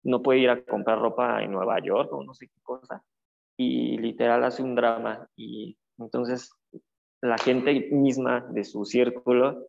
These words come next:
le empieza así como consola porque es algo horrible para ella,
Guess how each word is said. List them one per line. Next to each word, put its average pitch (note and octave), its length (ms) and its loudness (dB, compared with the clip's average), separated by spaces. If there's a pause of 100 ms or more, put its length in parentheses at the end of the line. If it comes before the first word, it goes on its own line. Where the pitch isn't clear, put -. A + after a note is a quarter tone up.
(160)
le A#2 120 2
empieza A2+ 300 -2
así B2 140 -4
como A#2+ 240 0
consola G#2+ 380 0
porque - 200 -10
es - 160 -12
algo A#2 300 2
horrible A2 500 -4
para G2+ 260 2
ella, G#2 300 0